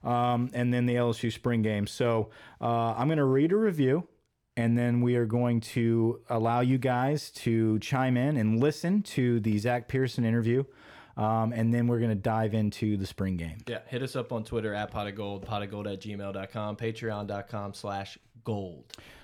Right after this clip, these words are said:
Speaker 1: So this
Speaker 2: We've
Speaker 1: is
Speaker 2: had
Speaker 1: a
Speaker 2: a few new Patreon, uh, supporters
Speaker 1: Ooh.
Speaker 2: also. So big shout out to you guys on Patreon. Uh, we appreciate it. It's, it's awesome.
Speaker 1: Okay, that is excellent. That's good news to hear. That means that it's being promoted,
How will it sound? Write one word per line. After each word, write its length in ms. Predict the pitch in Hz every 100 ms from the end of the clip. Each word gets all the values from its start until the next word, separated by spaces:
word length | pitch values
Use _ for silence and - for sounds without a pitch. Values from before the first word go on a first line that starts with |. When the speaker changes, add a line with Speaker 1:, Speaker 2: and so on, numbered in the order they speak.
| -
Speaker 1:
So 220 | - 120
this 320 | 110 139 -
Speaker 2:
We've 160 | - 123
Speaker 1:
is 60 |
Speaker 2:
had 100 | 175
Speaker 1:
a 40 | 202
Speaker 2:
a 40 |
few 260 | - 180 190
new 200 | 175 170
Patreon, 840 | 139 151 - 117 104 98 98 104
uh, 280 | 104 104 98
supporters 580 | 104 120 208 208 160 107
Speaker 1:
Ooh. 40 |
Speaker 2:
also. 340 | 120 87 110 98
So 140 | 117
big 200 | 104 131
shout 280 | - 139 131
out 180 | 127 123
to 80 |
you 140 | 117 120
guys 340 | 120 117 117
on 160 | 113 117
Patreon. 720 | 120 113 117 117 110 110 107
Uh, 220 | 98 92
we 160 | 95 110
appreciate 560 | - 117 113 117 113
it. 160 | 113 101
It's, 280 | 101 - -
it's 180 | 95 -
awesome. 380 | 95 90 - 57 - - -
Speaker 1:
Okay, 420 | 113 120 156 214 - - -
that 180 | 117 120
is 160 | 131 120
excellent. 460 | 120 - 87 82
That's 160 | 95 -
good 260 | 117 107
news 220 | 110 110 -
to 100 | 101
hear. 380 | 117 110 85 98
That 200 | 104 107
means 340 | 113 113 110 -
that 200 | 107 101
it's 140 | 95
being 240 | - 113
promoted, 720 | 107 - 113 107 110 131 143